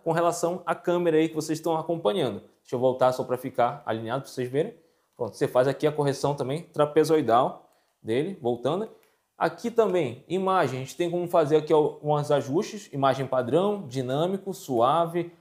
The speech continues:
utilizador, que no utilizador você tem como ajustar ao seu gosto, mas aqui o padrão eu já gostei também, tem uma imagem bem legal. Temperatura de cor, mesma coisa, se quer padrão, se quer quente, se quer frio, você pode,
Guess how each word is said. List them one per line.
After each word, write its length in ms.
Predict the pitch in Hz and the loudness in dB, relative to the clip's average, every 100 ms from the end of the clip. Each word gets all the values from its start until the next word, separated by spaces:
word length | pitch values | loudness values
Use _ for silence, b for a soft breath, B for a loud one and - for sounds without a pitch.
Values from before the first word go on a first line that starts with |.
| B | B
utilizador, 600 | - 139 160 147 135 160 | -6 -4 -2 2 2 2
que 80 | 170 | 0
no 80 | 165 | -2
utilizador 560 | 151 156 151 147 143 151 | -4 -4 0 0 0 0
você 280 | 139 139 139 | 0 -2 -4
tem 200 | 147 143 | -4 -4
como 360 | 147 143 135 B B | -4 -2 -4 B B
ajustar 640 | - 131 147 - 143 160 - | 0 2 0 2 2 2 0
ao 120 | 127 | -2
seu 240 | 120 165 | 0 0
gosto, 400 | 147 156 196 - - _ | 0 0 -2 -4 -20 _
mas 180 | - 214 | -2 0
aqui 160 | 214 226 | 0 -2
o 60 | |
padrão 580 | 220 202 131 147 202 - - | 4 4 4 0 0 -4 -6
eu 80 | |
já 120 | 175 180 | 0 0
gostei 340 | 165 - 165 | 0 -2 -4
também, 220 | 160 151 | -2 -8
tem 120 | 165 | -6
uma 80 | 160 | -4
imagem 280 | 143 135 139 | 0 0 0
bem 120 | 131 | 0
legal. 500 | 139 117 127 185 B B B | 0 4 4 2 B B B
Temperatura 480 | 180 156 170 170 165 | -4 4 4 4 -2
de 100 | 151 | -2
cor, 200 | 165 175 | 0 0
mesma 220 | 170 202 | 0 -2
coisa, 240 | 196 117 | 0 -2
se 140 | 107 139 | -2 -4
quer 120 | 147 | 0
padrão, 440 | 160 156 151 196 | 2 2 2 -2
se 160 | 214 165 | -4 -6
quer 140 | 160 | -8
quente, 420 | 151 180 202 214 160 | -6 -4 -6 -8 -16
se 140 | 165 | -10
quer 140 | 165 160 | -4 -4
frio, 360 | - 214 220 b b b | -4 -6 -6 b b b
você 140 | - | -10
pode, 320 | 151 156 175 | -2 0 -2